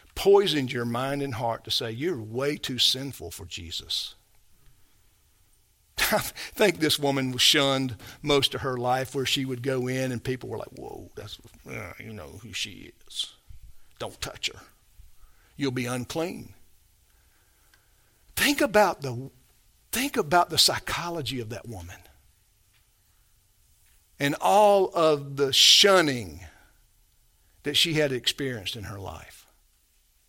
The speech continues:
To hear the words of Jesus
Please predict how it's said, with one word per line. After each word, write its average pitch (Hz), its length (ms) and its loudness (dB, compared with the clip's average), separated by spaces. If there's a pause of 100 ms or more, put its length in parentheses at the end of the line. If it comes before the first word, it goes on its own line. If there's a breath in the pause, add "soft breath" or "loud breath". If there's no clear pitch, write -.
(1040 soft breath)
To 170 100 4
hear 285 460 0
the 156 160 -2
words 185 600 -4
of 131 120 -6
Jesus - 1000 0